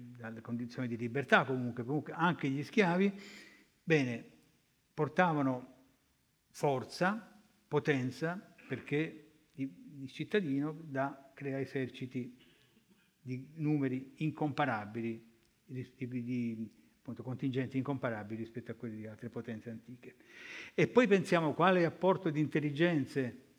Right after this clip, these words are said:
quale arricchimento di culture e di talenti portava questa inclusione dello schiavo. Lo schiavo che viene liberato spesso è quello più intelligente, quello più intraprendente,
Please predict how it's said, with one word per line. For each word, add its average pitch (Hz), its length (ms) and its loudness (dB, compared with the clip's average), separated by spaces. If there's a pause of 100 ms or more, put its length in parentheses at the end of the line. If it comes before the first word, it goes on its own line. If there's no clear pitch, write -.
quale 151 600 2 (320)
arricchimento 151 800 0
di 139 120 -2
culture 151 440 2
e 135 40 2
di 135 140 -2
talenti 139 720 0 (240)
portava 135 460 0
questa 127 720 -2
inclusione 135 520 0
dello 123 200 2
schiavo. 113 480 -4 (200)
Lo 143 80 -4
schiavo 190 320 6
che 156 140 0 (100)
viene 156 180 2
liberato 139 640 2
spesso 127 680 -2
è 139 100 -8
quello 160 160 2
più 143 100 -2
intelligente, 143 680 2
quello 135 180 2
più 139 200 -4
intraprendente, 135 920 0